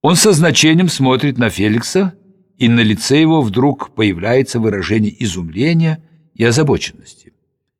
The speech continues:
Феликс больше не похож на человека, загнанного в ловушку.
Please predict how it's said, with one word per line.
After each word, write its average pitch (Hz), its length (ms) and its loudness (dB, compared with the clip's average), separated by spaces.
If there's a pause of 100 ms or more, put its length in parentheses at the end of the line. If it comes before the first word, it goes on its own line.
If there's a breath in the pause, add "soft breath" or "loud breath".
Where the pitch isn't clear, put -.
(840)
Феликс - 840 0
больше 156 460 2
не 214 100 2
похож 190 500 0
на 151 120 -2
человека, 123 600 0
загнанного 135 760 0
в 123 80 -2
ловушку. 131 640 -4